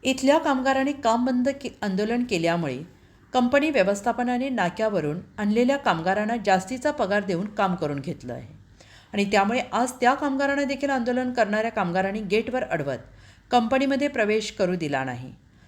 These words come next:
सध्या कंपनीच्या बाहेर मोठ्या संख्येनं कामगार जमलेले असून कंपनी प्रशासनाच्या आणि कंत्राटदारांच्या विरोधात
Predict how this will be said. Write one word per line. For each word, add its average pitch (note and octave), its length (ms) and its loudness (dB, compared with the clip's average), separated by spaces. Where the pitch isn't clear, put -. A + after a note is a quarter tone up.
सध्या C4+ 300 4
कंपनीच्या B3 640 0
बाहेर B3+ 280 0
मोठ्या G#3+ 340 -2
संख्येनं A3 420 -6
कामगार F#3 420 2
जमलेले D#3+ 380 -2
असून D3 320 -8
कंपनी B3+ 380 4
प्रशासनाच्या B3 760 -2
आणि A3 240 -6
कंत्राटदारांच्या A#3+ 880 0
विरोधात F3+ 460 -4